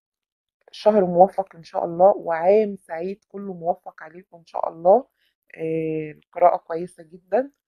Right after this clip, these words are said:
آه، يعني مبسوطة منها شوية عن القراءة تقريبًا بتاعة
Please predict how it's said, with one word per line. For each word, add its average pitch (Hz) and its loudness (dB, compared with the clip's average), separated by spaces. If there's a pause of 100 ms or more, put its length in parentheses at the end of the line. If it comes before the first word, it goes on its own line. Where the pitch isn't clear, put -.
(440)
آه، 151 -12 (1400)
يعني 156 -6
مبسوطة 170 -4
منها 185 -4
شوية 190 2
عن 160 -2 (320)
القراءة 151 -2
تقريبًا 175 -14
بتاعة 170 -14